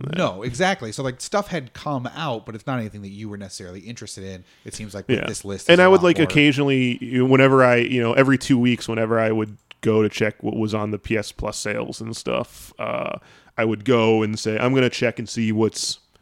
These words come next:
Speaker 2: V R.
Speaker 1: new in the V R section,"
Speaker 2: Yeah.
Speaker 1: just to see if there's anything there. And then, you know, it was, like, one or two new games.
Speaker 2: Yeah.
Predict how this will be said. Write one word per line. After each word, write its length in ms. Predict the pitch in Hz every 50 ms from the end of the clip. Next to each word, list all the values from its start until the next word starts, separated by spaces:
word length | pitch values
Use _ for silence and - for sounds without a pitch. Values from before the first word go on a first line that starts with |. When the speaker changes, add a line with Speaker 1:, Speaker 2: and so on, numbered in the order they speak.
| _ _ _ _ _ _ _ _ _ _ _ _
Speaker 2:
V 160 | - 110 107 120
R. 40 | 117
Speaker 1:
new 360 | 123 131 135 135 139 135 131
in 60 | 123
the 80 | 120 117
V 180 | 110 120 117
R 160 | 113 113 117 117
section," 440 | - - 127 123 - - 127 131
Speaker 2:
Yeah. 60 | 131 117
Speaker 1:
just 140 | 113 -
to 60 | - -
see 80 | 131
if 60 | 117
there's 140 | 104 113 113
anything 280 | 117 117 110 - 120 113
there. 260 | 113 113 117 120 -
And 120 | - 226 240
then, 100 | 254 247
you 80 | 233
know, 140 | 202 185 175
it 880 | 160 - - - _ _ _ _ _ _ _ _ _ _ _ _ _ -
was, 80 | 185 143
like, 100 | 151 127
one 320 | 123 117 123 127 131 131
or 120 | 131 127 117
two 280 | - - - 127 123 117
new 200 | 113 110 110 107
games. 420 | 113 123 131 - - 135 135 135
Speaker 2:
Yeah. 140 | 135 117 -